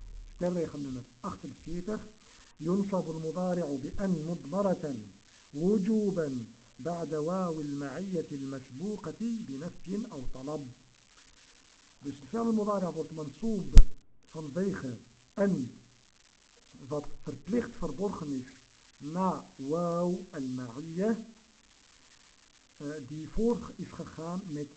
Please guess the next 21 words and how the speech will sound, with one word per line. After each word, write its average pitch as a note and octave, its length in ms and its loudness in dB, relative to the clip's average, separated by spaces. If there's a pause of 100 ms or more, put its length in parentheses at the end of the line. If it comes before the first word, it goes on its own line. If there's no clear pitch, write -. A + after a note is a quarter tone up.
nafi G3+ 640 -2 (100)
of G#3+ 180 -6 (280)
talab, C#3 300 -8 (280)
met C#3+ 200 -6 (120)
een B2+ 200 -8 (120)
ontkenning G3 880 -2 (420)
of A3+ 240 4 (520)
een F#3+ 340 -4 (120)
verzoek E3 580 2 (280)
of - 120 -10 (120)
eigenlijk D3+ 520 -8
een C#3 160 -6
verbod. A#2 340 0 (420)
als C#3 140 -12 (140)
in C3+ 160 -8
de B2 100 -8
voorbeelden, C3 680 -2
zoals C#3+ 280 -18
we C3 60 -18
gezien C#3 400 -6
hebben, E3 320 -8